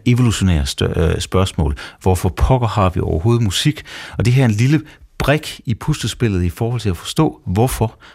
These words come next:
har vi egentlig musik? Er der en, eller er der flere årsager til det? De fleste forskere tror, at der faktisk er mange forskellige årsager, øh,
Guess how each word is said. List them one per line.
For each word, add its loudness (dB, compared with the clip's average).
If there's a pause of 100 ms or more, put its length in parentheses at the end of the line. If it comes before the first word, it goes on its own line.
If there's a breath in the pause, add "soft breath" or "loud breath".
har 2
vi 0
egentlig 2
musik? 0 (420 loud breath)
Er 2
der 2
en, 4
eller -2
er -2
der -2
flere 0 (100)
årsager 0
til -2
det? -2 (340 loud breath)
De -2
fleste 0
forskere -2
tror, 0
at -4
der -2
faktisk -4
er -2
mange 2
forskellige -4 (300 loud breath)
årsager, 2 (100)
øh, 0